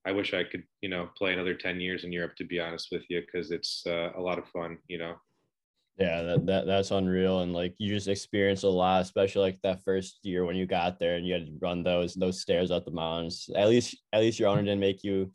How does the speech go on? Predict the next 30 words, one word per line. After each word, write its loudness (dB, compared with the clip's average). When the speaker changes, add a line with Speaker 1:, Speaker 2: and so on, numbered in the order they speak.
Speaker 2:
go 4
back 0
down -2
and -4
then -6
run -2
it, -4
run -2
it -4
again 0
after 0
he 2
brought 2
you 0
from -6
the -4
helicopter. -2
Speaker 1:
Yeah, 0
yeah. -2
<laughs> -6
Speaker 2:
Yeah, 2
but 2
you, 4
you 6
experienced 0
a 6
lot 4
of, 0
like, 0
great, 2